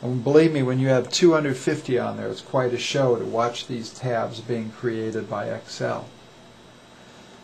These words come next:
So, cable nine is the latest spreadsheet, so let's just, uh, go File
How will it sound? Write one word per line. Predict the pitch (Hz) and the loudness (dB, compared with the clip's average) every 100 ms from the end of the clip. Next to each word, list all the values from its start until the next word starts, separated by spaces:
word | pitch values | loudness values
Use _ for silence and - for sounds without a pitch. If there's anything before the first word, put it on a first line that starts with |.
| - - | -20 -20
So, | - - - - - - - | -14 -6 -4 -4 -10 -20 -20
cable | - 170 170 156 | -2 4 6 4
nine | 143 151 180 180 135 | 2 2 2 0 -2
is | 123 117 | -2 -4
the | - | -2
latest | 127 139 156 135 - | 0 0 -2 -6 -6
spreadsheet, | 135 135 139 - 185 202 | -4 -4 -4 -4 -4 -4
so | - - | -8 -8
let's | 156 202 202 | -6 -6 -8
just, | - 202 - - - | -8 -4 -4 -6 -4
uh, | 175 165 160 | -2 -2 -4
go | 151 156 151 | -4 -2 -4
File | 139 - 151 156 175 170 165 | -6 -4 -4 -2 -4 -4 -6